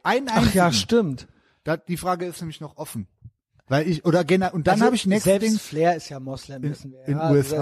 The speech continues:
Speaker 2: also,
Speaker 1: Stimmt,
Speaker 2: ne, da
Speaker 1: aber
Speaker 2: hört's ja
Speaker 1: okay,
Speaker 2: dann auch
Speaker 1: den,
Speaker 2: schon
Speaker 1: den,
Speaker 2: auf, ja.
Speaker 1: ja, ich kann, also,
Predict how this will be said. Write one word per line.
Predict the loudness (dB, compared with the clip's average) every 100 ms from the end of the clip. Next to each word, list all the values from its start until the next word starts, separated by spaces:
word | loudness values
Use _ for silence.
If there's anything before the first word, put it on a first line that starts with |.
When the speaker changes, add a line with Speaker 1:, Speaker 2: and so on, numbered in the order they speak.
| 0
Speaker 2:
also, | 0
Speaker 1:
Stimmt, | 2 2
Speaker 2:
ne, |
da | 4
Speaker 1:
aber | 4
Speaker 2:
hört's | 4
ja | 4
Speaker 1:
okay, | 4
Speaker 2:
dann |
auch | 4 4
Speaker 1:
den, |
Speaker 2:
schon | 4
Speaker 1:
den, | 4 6
Speaker 2:
auf, | 6 2
ja. | 0 0 0 -4 -14 -18 -14
Speaker 1:
ja, | -2 2 2
ich | 2
kann, | -2
also, | 2 4 4